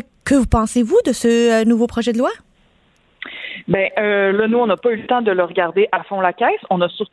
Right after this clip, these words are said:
Speaker 2: on attend surtout d'avoir le, le, d'avoir le coup de sonde des organismes, euh, sur le terrain, des associations d'artistes. C'est, euh, c'est eux, en fait, qui vont nous dire, « Oui, ça nous convient. S'il vous plaît, les oppositions, euh,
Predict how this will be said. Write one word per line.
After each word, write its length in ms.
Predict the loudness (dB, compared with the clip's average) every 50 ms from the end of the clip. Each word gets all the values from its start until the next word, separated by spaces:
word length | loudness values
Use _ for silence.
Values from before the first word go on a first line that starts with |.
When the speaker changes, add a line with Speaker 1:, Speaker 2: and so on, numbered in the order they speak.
| -2 0
Speaker 2:
on 80 | 0
attend 280 | 0 0 0 -2 -2 -2
surtout 420 | -2 -4 -6 -6 _ -6 -4 -2 0
d'avoir 540 | 2 0 0 0 2 2 2 2 2 0
le, 260 | 2 2 4 4 4 4
le, 560 | 4 4 4 4 4 4 2 0 -2 -6 -10 -10 -10 -6 -2
d'avoir 240 | -2 0 2 2 2
le 80 | 2
coup 160 | 0 -4 -8
de 60 | -12 -8 -4
sonde 260 | -2 -2 -2 -2 -2 0
des 160 | 0 0 0 0
organismes, 640 | -2 -2 0 0 0 0 0 -4 -4 -6 -4 -2 0
euh, 220 | 0 0 0 0
sur 180 | 0 0 0 0
le 80 | 0
terrain, 460 | 0 0 0 0 0 0 0 0 0
des 120 | 0 0 -2 -2
associations 420 | -2 -2 -2 -2 -2 -2 -2 -2
d'artistes. 420 | -2 -2 -4 -2 0 0 0 0 -2 -8 -14 -12 -10 -10 -10 -10 -12 -10 -10 -4 0
C'est, 260 | 2 2 2 2 0 0
euh, 160 | -2 -2 -2 -2 -2
c'est 80 | 0 0
eux, 200 | 2 2 2 2
en 100 | 2 0 0
fait, 180 | -2 -6 -6 _
qui 100 | -8 -8
vont 180 | -6 -4 -4
nous 100 | -4 -4
dire, « 320 | -2 0 2 2 2 2 0 -2
Oui, 360 | -2 0 2 4 4 4 2 0 -4 -4
ça 120 | -4 -2 -2
nous 120 | -2 -2
convient. 560 | -2 0 0 0 0 -2 -2 -2 -2 -2 -4 -6 _ _ -6 -4
S'il 100 | -2 -2
vous 140 | -2 -2 0
plaît, 160 | 2 2 2 2 0
les 100 | 0 0
oppositions, 800 | 0 0 0 -2 -4 -4 -8 -10 -18 _ -2 0 2 2 2 0 -4 -12 _ _ -14 -6 -2
euh, 500 | 0 0 2 2 2 2 2 2 2 0